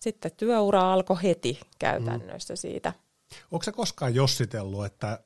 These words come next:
Speaker 2: että jos sä olisitkin päässyt sinne lakia opiskelemaan ja olisit päätynyt jo-, joksikin muuksi, kun sä teet nyt, niin
Speaker 1: Joo, mutta en siitä syystä niiden lakiopintojen takia, vaan siitä syystä, että mulla on itse asiassa semmonen,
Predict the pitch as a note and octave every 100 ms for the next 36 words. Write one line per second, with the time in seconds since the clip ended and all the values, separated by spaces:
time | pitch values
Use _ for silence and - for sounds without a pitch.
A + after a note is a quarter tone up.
0 | _ - A2+ B2+ B2+ D3 - C3 B2 A#2+
1 | - B2 A2+ - C#3 B2 - - A#2 G#2+
2 | A2 A2 C3 B2 A2+ F#2+ G2+ G#2 - A2
3 | G#2+ A2 B2 A2+ A2+ A2 - C3 A2 G#2+
4 | G#2 G#2+ G#2+ - A2+ A2 - A#2 A2+ C3
5 | C3 C3 G2 C3 G#2 - - G2 G2 G2
6 | B2+ A#2 F#2+ G2+ - - - _ _ _
7 | _ _ A#3+ E4 C4 C#3 D3+ - - A3
8 | B3 - G3 C#4+ C4+ - C#4+ A3+ F#3+ C#3+
9 | D3 - D#3+ E3+ F3 F#3+ G#3 A#3 F3 E3
10 | - - - - - E3 - F#3 F3 F3+
11 | F3+ A#3+ A#3+ F#3+ F3 D3+ D#3+ - D3+ D#3
12 | - F3+ G3 F3+ F3+ F#3 F3+ F3 - F#3+
13 | E3+ D#3 D3+